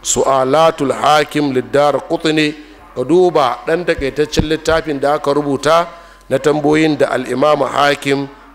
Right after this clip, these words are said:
ya ma al-Imam Daraqutni, juz'in farko, shafi na ɗari da arba'in da hudu, lamba na ɗari da casa'in da uku,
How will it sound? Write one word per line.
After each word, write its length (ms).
ya 160
ma 140
al-Imam 460
Daraqutni, 880
juz'in 500
farko, 500
shafi 480
na 80
ɗari 340
da 140
arba'in 600
da 340
hudu, 380
lamba 460
na 100
ɗari 300
da 80
casa'in 520
da 80
uku, 380